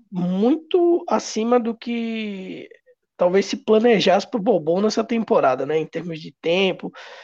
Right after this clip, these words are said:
em termos de, de até um certo destaque, né?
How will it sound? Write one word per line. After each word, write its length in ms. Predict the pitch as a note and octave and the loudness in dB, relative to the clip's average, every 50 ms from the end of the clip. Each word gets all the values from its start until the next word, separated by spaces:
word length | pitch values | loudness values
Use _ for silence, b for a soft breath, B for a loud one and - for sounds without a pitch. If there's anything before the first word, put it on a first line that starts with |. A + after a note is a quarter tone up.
| B B B | B B B
em 80 | - E3+ | -16 -10
termos 440 | - - F3 F3 F3+ E3 E3+ E3+ D#3 | -4 -4 -2 0 2 2 0 0 -2
de, 500 | D#3 F3+ E3+ D#3+ E3 E3+ E3+ D#3+ D3+ D3 | -6 -10 -10 -8 -8 -6 -6 -6 -8 -10
de 920 | D3+ D3+ - E3+ E3 D#3+ D#3 D#3 D3+ D3+ D3 C#3+ C#3 C3+ C3 B2+ - - - - _ _ _ _ _ _ _ - | -10 -12 -12 -10 -10 -8 -6 -6 -6 -6 -8 -8 -8 -10 -10 -12 -14 -16 -20 -20 _ _ _ _ _ _ _ -6
até 380 | - F3 - - - F4+ F#4 E4 | -4 -2 2 4 4 6 6 6
um 160 | A3 G#3 G3+ | 6 4 4
certo 380 | - - B3 A3 - - A#3+ | 2 2 0 0 2 2 0
destaque, 640 | F#3+ E3+ F3 E3 - - - C3+ C3+ C#3 - - C#3 | 0 0 0 -2 -2 0 0 -2 -2 -2 -4 -4 2
né? 220 | C#3+ D#3 E3 E3 | 4 6 6 4